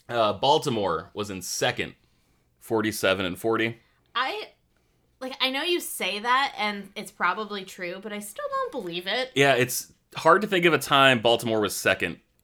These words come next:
Speaker 1: in
Speaker 2: In
Speaker 1: anything.
Speaker 2: anything.
Speaker 1: Yeah,
Speaker 2: <laughs>
Speaker 1: sorry. Uh, in baseball. In baseball. Baltimore is a wonderful city. It
Speaker 2: Great
Speaker 1: ga-
Speaker 2: aquarium.
Speaker 1: it gave us The Wire.
Speaker 2: Ooh, yeah. That's, I think, the best thing to come out of Baltimore.
Speaker 1: I've never
Speaker 2: Definitely not the Orioles.
Speaker 1: I've never been to the ballpark, park,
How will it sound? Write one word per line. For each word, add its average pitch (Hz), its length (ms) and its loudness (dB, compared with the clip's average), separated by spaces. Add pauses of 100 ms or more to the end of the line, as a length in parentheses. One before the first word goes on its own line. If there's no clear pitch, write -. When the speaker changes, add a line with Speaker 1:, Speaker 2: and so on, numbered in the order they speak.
(300)
Speaker 1:
in 107 80 0
Speaker 2:
In 98 60 -2
Speaker 1:
anything. 95 500 4
Speaker 2:
anything. 95 140 -8
Speaker 1:
Yeah, 98 320 4
Speaker 2:
<laughs> - 140 -12
Speaker 1:
sorry. 92 280 0 (380)
Uh, 123 240 8
in 127 200 6
baseball. 101 640 2 (840)
In 107 120 -2
baseball. - 460 -4
Baltimore 95 420 -2
is 87 180 -6
a 95 60 -4
wonderful 95 480 -4
city. 76 400 -8 (120)
It - 60 -4
Speaker 2:
Great 233 100 0
Speaker 1:
ga- 220 80 2
Speaker 2:
aquarium. 170 520 -8
Speaker 1:
it - 140 -2
gave 104 280 2
us 101 180 -2
The 85 100 -4
Wire. 104 540 0 (680)
Speaker 2:
Ooh, 185 420 -10
yeah. 160 360 -8 (100)
That's, 233 180 -10 (120)
I 240 60 -2
think, 247 160 -8
the 196 60 -14
best 175 220 -8
thing 170 140 -12
to 151 60 -16
come 175 140 -12
out 202 120 -8
of 165 80 -12
Baltimore. 143 460 -18 (1120)
Speaker 1:
I've 131 100 -2
never 156 180 4
Speaker 2:
Definitely 254 180 0
not 185 120 -4
the 165 80 -10
Orioles. - 320 -10
Speaker 1:
I've 127 140 6
never 165 260 6
been 123 260 2
to 127 100 -4
the 104 60 0
ballpark, 92 640 0
park, 80 300 -4